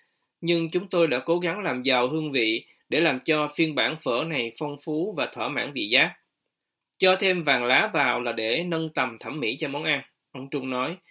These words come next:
"Nhờ vậy nó không trông giống như một tô phở bình thường." Món phở của Việt Nam được yêu thích trên toàn thế giới. Và dân sành ăn cũng như những người yêu phở nói rằng món phở khiêm nhường phản ánh những thay đổi văn hóa, chính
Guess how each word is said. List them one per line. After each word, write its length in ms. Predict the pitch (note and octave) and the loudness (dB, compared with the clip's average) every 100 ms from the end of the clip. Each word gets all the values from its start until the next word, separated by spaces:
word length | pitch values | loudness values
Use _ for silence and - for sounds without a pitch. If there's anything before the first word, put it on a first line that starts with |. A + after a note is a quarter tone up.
| _ _ D3 | _ _ -2
"Nhờ 180 | D3+ | 0
vậy 300 | C#3+ C3+ C3 | 4 4 4
nó 360 | C#3 F#3 G#3+ B3+ - | 2 -2 -2 -6 -8
không 440 | - E3+ E3 E3 E3 | -2 0 0 -4 -2
trông 240 | D#3+ D#3+ | -2 0
giống 180 | D#3+ G#3 | -2 -2
như 180 | F#3 D#3+ | -2 -2
một 160 | B2 - | -4 -2
tô 120 | D#3 D3+ | -2 0
phở 140 | A#2+ | -2
bình 200 | D3+ B2+ | -2 -6
thường." 320 | C3 B2 A2+ - _ _ _ _ _ | -4 -2 -4 -8 _ _ _ _ _
Món 220 | D3+ E3+ A#3+ | 0 0 2
phở 240 | - D#3+ | 0 -2
của 120 | F#3 | -2
Việt 200 | D3+ B2+ | -2 -2
Nam 200 | D#3 D#3 | -2 -2
được 120 | C3+ | -2
yêu 160 | - D#3+ | 0 0
thích 180 | F#3 - - | 0 -6 -2
trên 300 | D#3 D3+ D3+ | 0 0 -2
toàn 260 | C#3 B2 A2+ | -2 -2 -2
thế 120 | D3 | -4
giới. 360 | E3 D#3+ E3+ G#3+ _ _ _ _ _ | 2 2 2 -2 _ _ _ _ _
Và 100 | D3 | 2
dân 240 | D3 F#3+ F#3 | 4 4 2
sành 200 | D3 D3 | -2 0
ăn 240 | E3+ F3 | -2 -2
cũng 360 | C#3+ B2 D#3 F#3 | -4 -4 -4 0
như 120 | F3 | 0
những 220 | C#3+ D#3+ | 0 -2
người 160 | C#3+ B2 | -2 0
yêu 140 | D#3 D3+ | -2 0
phở 180 | A2+ C3 | 0 0
nói 220 | D3+ G3+ | 0 0
rằng 220 | F3+ B2+ - _ - | 2 0 -4 _ -6
món 220 | D#3 G#3 | -4 -2
phở 280 | - A#2+ D3+ | -2 0 0
khiêm 280 | - E3+ D#3+ | -2 -2 0
nhường 280 | C#3 A#2 | -2 -2
phản 180 | A#2 B2 | -6 -4
ánh 200 | D3 F#3+ | -4 -4
những 220 | D#3+ A#2+ D#3 | -4 -6 -4
thay 140 | D3+ | -2
đổi 240 | C3+ A2+ | 0 -2
văn 220 | C#3+ C#3 D3 | -4 -8 -6
hóa, 280 | C#3+ D3+ F#3 - | -2 -2 -2 -8
chính 220 | F3 G3+ | -8 -6